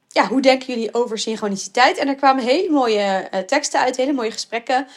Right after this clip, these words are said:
Ehm, en ik wil in deze podcast vooral delen wat mijn kijk daarop is. En, ehm, het begrip synchroniciteit, voor wie dat niet kennen, ehm, is afkomstig van Carl Jung. En, eh,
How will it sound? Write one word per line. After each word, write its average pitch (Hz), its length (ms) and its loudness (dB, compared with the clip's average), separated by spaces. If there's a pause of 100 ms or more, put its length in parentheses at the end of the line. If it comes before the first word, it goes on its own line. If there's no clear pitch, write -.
(360)
Ehm, 220 380 2
en 262 240 -2
ik 277 100 0
wil 262 140 4
in 240 120 0
deze 254 260 2
podcast 226 460 -4
vooral 202 300 0
delen 196 300 0
wat 202 240 -8
mijn 208 520 -2 (400)
kijk 190 300 2
daarop 175 560 -8 (420)
is. - 420 -2 (640)
En, 294 460 4 (120)
ehm, 254 420 2
het 262 100 -4
begrip 392 280 -2
synchroniciteit, 294 920 2
voor 269 120 -4
wie 247 100 -4
dat 226 120 -6
niet 208 260 -8
kennen, 247 380 -2 (800)
ehm, 240 500 4
is 294 180 -2
afkomstig 330 540 -2
van 202 400 2
Carl 247 260 0
Jung. 233 320 2 (1000)
En, 247 460 -2
eh, 202 360 -6